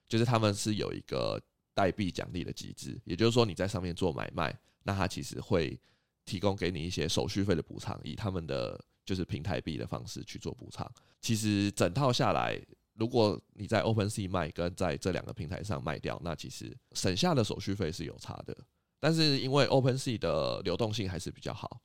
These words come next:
你如果是一个比较冷门的N F T，那可能在 OpenSea 上会比较有机会卖掉这样子。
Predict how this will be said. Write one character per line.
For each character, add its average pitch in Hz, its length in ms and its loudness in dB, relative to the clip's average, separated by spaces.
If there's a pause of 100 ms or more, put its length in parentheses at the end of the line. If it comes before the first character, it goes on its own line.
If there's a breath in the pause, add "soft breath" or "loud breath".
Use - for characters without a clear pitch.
你 113 100 2
如 120 120 6
果 135 140 8
是 117 100 4
一 110 60 4
个 92 100 2
比 - 120 -4
较 95 120 4
冷 80 160 2
门 58 140 -6
的 50 60 -10
N 69 80 -2
F 67 160 -6
T， - 200 -10
那 80 140 -2
可 - 140 -12
能 53 80 -10
在 87 140 -2
OpenSea 87 440 -6
上 71 180 -6
会 - 200 -4
比 - 200 -16
较 85 160 0
有 - 140 -8
机 - 180 -12
会 98 160 -6
卖 - 180 -8
掉 50 260 -10
这 - 80 -12
样 50 180 -10
子。 - 180 -20